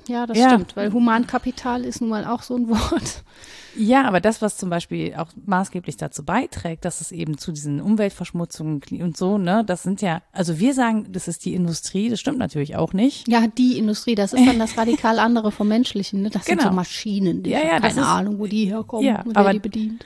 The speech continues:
Speaker 2: genau, dann können wir sagen, das ist Wirtschaft, die
Speaker 1: Ja.
Speaker 2: Industrie, das ist Wirtschaft, dann sind wir in wirtschaftlichen Bezügen und damit müssen wir handeln.
Speaker 1: Ja.
Speaker 2: Also das heißt, wir müssen mit diesen Interessen handeln, die aber ja eigentlich Menscheninteressen sind.
Speaker 1: Ja, genau.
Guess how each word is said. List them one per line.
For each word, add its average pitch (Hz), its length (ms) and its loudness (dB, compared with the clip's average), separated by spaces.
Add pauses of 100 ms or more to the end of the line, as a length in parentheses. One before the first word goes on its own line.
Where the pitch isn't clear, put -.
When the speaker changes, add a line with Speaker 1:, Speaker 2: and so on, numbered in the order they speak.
(180)
Speaker 2:
genau, 190 240 4
dann 196 140 0
können 254 160 2
wir 226 80 4
sagen, 202 180 0
das 175 160 -4
ist 156 260 -8
Wirtschaft, 175 760 0
die 180 60 2
Speaker 1:
Ja. - 80 2
Speaker 2:
Industrie, 240 400 2
das - 180 -2
ist 143 220 -8
Wirtschaft, 226 580 0
dann 202 100 2
sind 196 180 2
wir 196 60 0
in 170 140 2
wirtschaftlichen 170 580 0
Bezügen 185 520 0
und 202 180 0
damit 180 320 2
müssen 226 280 4
wir 233 200 4
handeln. 214 480 2
Speaker 1:
Ja. 208 80 0
Speaker 2:
Also 170 160 -2
das - 80 -2
heißt, 196 160 -2
wir 185 80 2
müssen 208 360 2
mit 214 140 4 (340)
diesen 202 200 4
Interessen 196 640 0
handeln, 165 340 0
die 220 140 4
aber 190 180 2
ja 175 140 2
eigentlich 208 400 -2
Menscheninteressen 170 920 0
sind. - 200 -6
Speaker 1:
Ja, 202 120 -2
genau. 190 220 -8